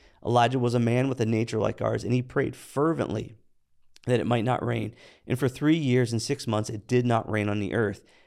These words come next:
Then he prayed again, and heaven gave rain, and the earth bore its fruit. So,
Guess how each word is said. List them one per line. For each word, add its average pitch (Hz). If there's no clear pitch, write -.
Then 127
he 147
prayed 123
again, 110
and 113
heaven 127
gave 117
rain, 104
and 120
the 113
earth 113
bore 104
its 104
fruit. -
So, -